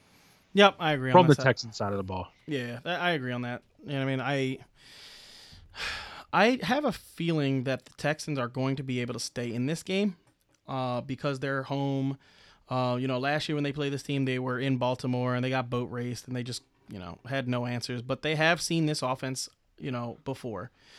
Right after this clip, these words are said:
Speaker 1: They have the game tape of what this offense tried to do to them last year, and now they have the home field advantage. So I think they will figure out a way to slow this offense and a way to try to score some points in this game.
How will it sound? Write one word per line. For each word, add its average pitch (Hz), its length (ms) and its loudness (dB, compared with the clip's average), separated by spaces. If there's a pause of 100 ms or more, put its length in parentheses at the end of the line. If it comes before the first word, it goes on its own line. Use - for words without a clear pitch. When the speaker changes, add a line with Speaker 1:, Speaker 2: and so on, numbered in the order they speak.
(200)
Speaker 1:
They - 140 -2
have 160 200 6
the 170 60 4
game 151 300 6
tape 151 220 0
of 143 60 0
what 139 160 0
this - 160 -2
offense 135 320 0
tried 127 240 0
to 127 60 -2
do 135 160 0
to 139 80 0
them 151 160 4
last 123 320 0
year, 113 220 -8 (440)
and 120 100 2
now 139 160 8
they 147 120 8
have 143 180 6
the 131 80 2
home 127 180 4
field 120 220 0
advantage. 98 540 -6 (380)
So 131 200 0
I 135 80 6
think 180 240 0
they 185 120 4
will 156 280 6
figure 147 340 2
out 135 360 4
a 139 100 2
way 135 260 2
to 131 160 -2
slow 139 320 0
this 147 200 -2
offense 131 640 0
and 127 200 0
a 123 40 -2
way 127 240 -2
to 123 540 -2 (100)
try 131 300 0
to 127 360 2 (380)
score 156 320 4
some 143 180 2
points 160 300 2
in 180 80 2
this 180 140 0
game. 202 400 2